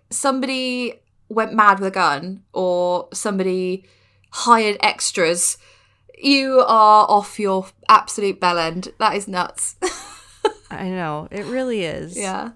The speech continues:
Speaker 1: Okay, so you're first this week, aren't you?
Speaker 2: Yes.
Speaker 1: Hit me with it, Rachel. I'm so ready. <laughs>
Speaker 2: Here we go. I have a title this week, too.
Speaker 1: Ooh.
Speaker 2: The Mysterious Death of Bobby Fuller.
Speaker 1: Never heard of it.
Speaker 2: Okay.
Speaker 1: Very exciting.
Speaker 2: All right.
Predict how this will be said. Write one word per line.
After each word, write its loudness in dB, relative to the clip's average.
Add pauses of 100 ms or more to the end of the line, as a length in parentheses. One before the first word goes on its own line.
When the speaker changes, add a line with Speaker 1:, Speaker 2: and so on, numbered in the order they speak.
(120)
Speaker 1:
Okay, 2
so 0
you're 4
first 0
this -10
week, -6
aren't -8
you? -12 (180)
Speaker 2:
Yes. -6 (300)
Speaker 1:
Hit 0
me -4
with 0
it, -4
Rachel. -6 (340)
I'm -8
so -6
ready. -2 (380)
<laughs> -14
Speaker 2:
Here -6
we -4
go. -2 (160)
I -6
have -2
a -4
title -4
this -8
week, -10
too. -8
Speaker 1:
Ooh. 0 (1000)
Speaker 2:
The -4
Mysterious -4
Death -4
of -14
Bobby -4
Fuller. -8 (120)
Speaker 1:
Never -8
heard -4
of -12
it. -4 (260)
Speaker 2:
Okay. -4
Speaker 1:
Very -2
exciting. -8 (480)
Speaker 2:
All 0
right. -4